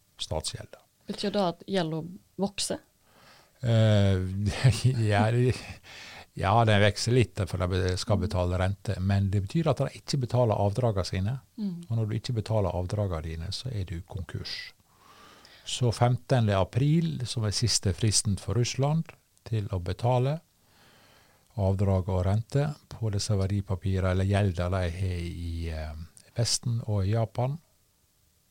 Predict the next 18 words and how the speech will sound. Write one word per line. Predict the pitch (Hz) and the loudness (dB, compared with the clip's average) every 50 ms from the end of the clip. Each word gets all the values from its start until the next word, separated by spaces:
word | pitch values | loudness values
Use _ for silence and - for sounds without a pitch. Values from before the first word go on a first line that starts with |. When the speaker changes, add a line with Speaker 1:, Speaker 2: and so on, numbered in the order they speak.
| _ _ _ _ | _ _ _ _
Speaker 1:
det | - 127 113 98 - | -2 0 0 0 0
kommer | - 113 104 98 - | -2 -2 -2 -2 -4
ikke | - 87 - | -8 -10 -8
til | - 95 90 85 - - - 90 | -8 -8 -8 -8 -8 -10 -8 -6
å | 82 82 82 | -6 -4 -4
greie. | 85 87 92 104 110 - - - _ _ _ _ _ _ _ _ - - | -4 -2 -2 -2 -4 -4 -8 -10 _ _ _ _ _ _ _ _ -16 -14
Så | - 127 123 120 | -10 -8 -6 -4
da | 135 - - 123 | -4 -4 -2 -2
er | 120 113 110 107 | 0 0 0 -2
Russland, | - 95 - - - 98 95 90 90 90 90 92 92 92 92 95 101 104 - _ - | -2 -4 -6 -8 -10 -8 -8 -6 -6 -6 -6 -6 -8 -8 -8 -8 -10 -10 -14 _ -20
eh, | 165 180 175 170 160 156 156 160 160 139 | -18 -16 -14 -12 -10 -8 -8 -6 -6 -4
statskonkurs. | - - 120 - - - - - - - - - - - - - - 139 131 131 - - - 131 117 - - - - - - - - _ _ _ _ _ _ _ _ - - | -4 -2 -4 -4 -6 -6 -6 -4 -4 -4 -4 -6 -6 -8 -10 -12 -14 -14 -16 -16 -18 -12 -8 -8 -8 -8 -8 -12 -14 -14 -14 -16 -18 _ _ _ _ _ _ _ _ -14 -10
Speaker 2:
Altså | 226 208 220 214 | -8 -6 -4 -2
Russland | 220 208 - - 185 170 - | -2 -2 -2 -2 -4 -4 -4
som | 180 185 185 | -2 -2 -2
land | 180 175 170 160 165 170 - - | -2 -2 -2 -2 -2 -4 -6 -6
er | 175 165 165 - | -6 -8 -8 -8
konkurs? | - 165 156 - - - - - - - - | -10 -12 -10 -12 -12 -12 -10 -10 -8 -10 -10